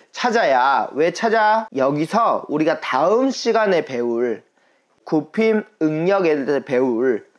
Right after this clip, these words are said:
다음 시간에 배울 여기가 뭐라고? 여기는 압축이 일어난다고, 압축.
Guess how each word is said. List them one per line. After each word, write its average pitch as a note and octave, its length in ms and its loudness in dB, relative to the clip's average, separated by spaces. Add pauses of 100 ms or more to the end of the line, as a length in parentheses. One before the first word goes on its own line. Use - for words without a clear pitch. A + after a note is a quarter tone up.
(120)
다음 C#3+ 240 -2
시간에 E3+ 240 0
배울 F3+ 400 0 (380)
여기가 E3 400 2
뭐라고? E3+ 720 2 (260)
여기는 D#3+ 680 2 (100)
압축이 F#3 500 -2
일어난다고, B2+ 840 2
압축. B2+ 720 -4